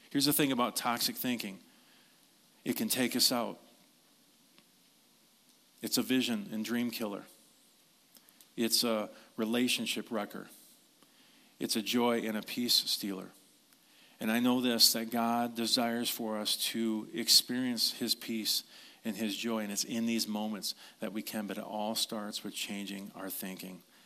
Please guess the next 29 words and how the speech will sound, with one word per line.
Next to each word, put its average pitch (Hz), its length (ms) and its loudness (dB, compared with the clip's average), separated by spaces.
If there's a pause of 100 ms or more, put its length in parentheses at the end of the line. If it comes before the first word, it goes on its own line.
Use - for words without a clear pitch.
(440)
right? 107 180 -2
Meditation 120 640 0
is 110 140 0
God's 110 320 -2
idea. 95 340 -6
Why? 107 320 -2
Because 113 320 0
he 123 140 2
knows 120 360 2
us. 95 200 0 (220)
He 131 220 2
knows 135 400 4
that 110 220 0
our 98 200 -6
choices, 143 880 2 (380)
our 98 140 -4
words, 131 680 2 (280)
and 107 80 -4
our 107 160 -4
actions 107 720 -4 (480)
are 107 120 0
all 117 280 4
a - 40 2
result 110 520 0
of 98 160 -6
what 101 140 -4
we 104 120 -6
meditate 95 480 -6
on. 90 220 -12